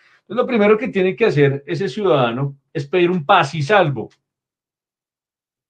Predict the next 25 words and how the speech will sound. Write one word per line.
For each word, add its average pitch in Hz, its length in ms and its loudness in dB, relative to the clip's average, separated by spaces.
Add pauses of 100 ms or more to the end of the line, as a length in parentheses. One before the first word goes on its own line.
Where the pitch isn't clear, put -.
(160)
ante 139 220 -2
el 139 80 -2
juez 156 180 -2
de 170 60 0
ejecución 147 440 -6
de 127 100 -10
sentencias. - 540 -16 (640)
Y 139 80 -8
decirle, 151 280 -4
"Señor 180 300 -4
juez, 240 320 -2 (840)
por 156 200 0
favor, 160 580 0 (800)
diga, 226 540 -6 (140)
eh, 175 200 -16
escriba, 185 640 -4 (100)
emita 160 340 -2
un 220 80 -2
certificado 175 800 -4
que 143 180 -6
yo 165 200 -2
ya 202 200 2
pagué 190 300 0
la 190 160 0
condena. 160 600 -6